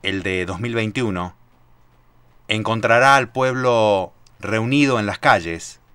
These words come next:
donde históricamente la Argentina milita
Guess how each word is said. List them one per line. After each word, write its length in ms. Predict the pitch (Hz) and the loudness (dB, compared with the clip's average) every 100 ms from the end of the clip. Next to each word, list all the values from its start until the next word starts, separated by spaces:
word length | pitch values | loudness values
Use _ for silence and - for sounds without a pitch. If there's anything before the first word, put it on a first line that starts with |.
| _ _ - _ _ _ _ _ - | _ _ -20 _ _ _ _ _ -10
donde 400 | 90 107 98 101 | 0 0 2 -2
históricamente 960 | 98 - 131 127 120 131 120 92 92 90 | -2 -2 -2 0 0 0 -2 -4 -4 0
la 160 | 90 | 0
Argentina 760 | 90 92 92 117 117 113 98 82 | 0 -4 -8 -6 -4 0 0 -2
milita 680 | 92 101 117 131 - 92 | -6 -4 -2 -2 0 0